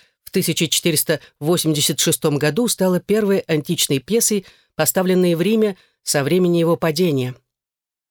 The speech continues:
Тесей появляется в «Сне в летнюю ночь» в образе ренессансного герцога, женатого на амазонке Ипполите.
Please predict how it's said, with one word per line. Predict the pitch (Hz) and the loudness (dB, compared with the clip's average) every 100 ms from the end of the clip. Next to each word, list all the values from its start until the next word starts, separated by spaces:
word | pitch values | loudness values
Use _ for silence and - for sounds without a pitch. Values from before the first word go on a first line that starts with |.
| _ _ | _ _
Тесей | 160 - 277 | 0 0 0
появляется | 285 220 214 220 214 208 196 - _ | 0 0 2 0 0 0 -2 -6 _
в | - | -2
«Сне | - 180 170 | 2 2 2
в | |
летнюю | 156 147 139 135 | 0 -2 0 0
ночь» | 127 175 - - _ _ - | 2 0 -2 -10 _ _ -2
в | |
образе | 139 156 196 196 180 - | 0 2 0 0 -2 -4
ренессансного | - 147 147 - 170 185 151 139 | -2 0 0 0 0 0 0 -2
герцога, | 123 139 - 180 185 - _ _ | 0 -2 -2 -2 -2 -4 _ _
женатого | 131 143 220 247 240 226 | -2 0 2 0 0 0
на | 165 | 2
амазонке | 143 139 135 214 196 196 - | 0 0 0 0 -2 -6 -6
Ипполите. | 185 - 175 120 - - - | -6 -4 -4 -4 -6 -8 -10